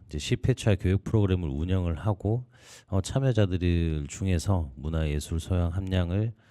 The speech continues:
어, 증진시키고 이제 현장 업무를 습득하게 됩니다. 교육 프로그램 팔십 퍼센트 이상 이제 이수하신 분들께는,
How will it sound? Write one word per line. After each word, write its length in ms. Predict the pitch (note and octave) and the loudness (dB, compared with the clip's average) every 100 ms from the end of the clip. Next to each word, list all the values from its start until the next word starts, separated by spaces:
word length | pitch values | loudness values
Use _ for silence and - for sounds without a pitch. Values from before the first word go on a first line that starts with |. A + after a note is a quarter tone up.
| _ - _ _ - | _ -20 _ _ -20
어, 260 | - C#2 D2 | -18 -14 -12
증진시키고 840 | - F#2 F2 - - D#2 E2+ C#2+ | -8 -4 -4 -6 -8 -4 -4 -4
이제 160 | - F2 | -8 -4
현장 560 | G#2 A#2+ A#2+ B2 A#2+ | -2 -2 -4 0 2
업무를 420 | G2 G2 F#2 E2 G2 | 2 2 2 2 0
습득하게 560 | - - - - D2+ C#2 | -6 -6 -4 -2 -4 -4
됩니다. 420 | D2+ C2+ - - _ _ _ _ _ _ - | -6 -8 -12 -16 _ _ _ _ _ _ -2
교육 220 | - A#2+ | 4 4
프로그램 380 | - A#2+ G#2+ G#2 | 4 4 4 4
팔십 420 | G2 A#2+ - - | 2 -2 -2 -8
퍼센트 460 | - G2+ F2+ D#2+ F2 | -2 -2 -2 -4 -4
이상 380 | G2 F2+ E2 F#2 | -2 -2 -2 -4
이제 200 | C#2+ C2 | -6 -6
이수하신 480 | C2 C2 F2 F2 F2 | -6 -4 -2 -2 -4
분들께는, 640 | E2+ D#2+ - D2+ G2 F2+ | -6 -6 -8 -4 -4 -6